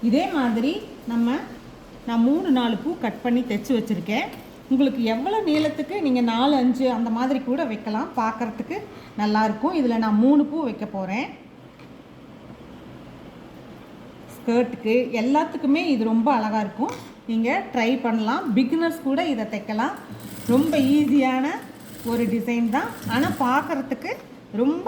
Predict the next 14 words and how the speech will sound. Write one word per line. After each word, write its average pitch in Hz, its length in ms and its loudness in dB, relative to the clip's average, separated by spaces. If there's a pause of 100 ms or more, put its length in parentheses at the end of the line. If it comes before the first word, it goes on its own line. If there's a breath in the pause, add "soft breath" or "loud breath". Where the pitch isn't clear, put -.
(120)
அழகா 220 260 2
இருக்கும். - 260 -10 (840)
தைச்சு - 400 -4 (600)
நீங்க 220 200 4 (100)
ட்ரை 214 140 0 (140)
பண்ணி 269 200 4 (640)
பார்த்துட்டு 240 440 -2 (140)
எனக்கு 208 300 -2
கமெண்ட்ஸ்ல 240 440 0 (100)
சொல்லுங்க. 196 320 -2 (120)
இங்க 240 160 -2
பாருங்க, 165 240 -6 (180)
இப்படி - 220 -14
தைச்சிட்டு 196 460 -4